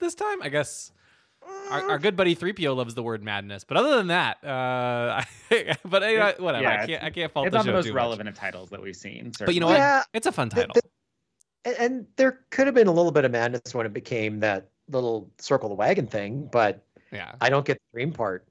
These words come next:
Speaker 1: Well,
Speaker 3: So.
Speaker 1: let's, let's dive into this, Tom.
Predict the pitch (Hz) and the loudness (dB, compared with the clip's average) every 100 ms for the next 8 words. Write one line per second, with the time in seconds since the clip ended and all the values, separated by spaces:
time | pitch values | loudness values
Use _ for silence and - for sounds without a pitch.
0 | - 120 107 98 98 - 110 - - - | -4 0 0 -2 -8 -12 -12 -12 -20 -6
1 | 143 151 - - - - 139 147 - 139 | 2 2 2 -10 -12 -4 -2 -2 0 0
2 | 120 113 107 - 123 110 107 104 - - | 2 0 -4 -10 -10 -10 -8 -8 -8 -4
3 | 123 131 190 247 | -4 -4 -6 -12